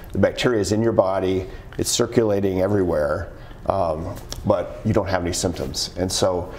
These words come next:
it's just kind of sitting there. Now there's two, there's two segments of latent syphilis.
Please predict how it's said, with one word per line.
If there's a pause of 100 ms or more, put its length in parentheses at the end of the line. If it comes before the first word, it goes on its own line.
(140)
it's
just
kind
of
sitting
there. (520)
Now
there's
two, (380)
there's
two
segments
of
latent
syphilis.